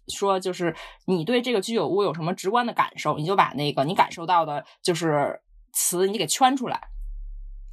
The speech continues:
然后这个是为了我之后做一个空间的，呃，感官的一个分析，就是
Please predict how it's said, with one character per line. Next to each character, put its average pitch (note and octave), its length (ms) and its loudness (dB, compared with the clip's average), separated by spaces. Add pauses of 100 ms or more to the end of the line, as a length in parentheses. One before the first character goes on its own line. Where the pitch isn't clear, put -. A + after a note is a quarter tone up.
(300)
然 F#3+ 120 4
后 A#3 100 0
这 D4 160 0
个 A#3+ 80 2
是 G#3+ 300 0 (180)
为 A3+ 180 2
了 G3 80 2
我 D#3 120 -2
之 A3+ 180 0
后 A3+ 260 4
做 F#3+ 220 0
一 F3 140 0
个 F3+ 340 2
空 A3 260 -2
间 G#3+ 300 2
的， E3+ 240 4 (400)
呃， C#3+ 400 2
感 C3 220 6
官 G3+ 260 0
的 F#3+ 140 2
一 F3 80 2
个 F#3+ 100 2
分 G#3+ 260 0
析， E3+ 440 2 (500)
就 F3+ 120 2
是 D3 340 2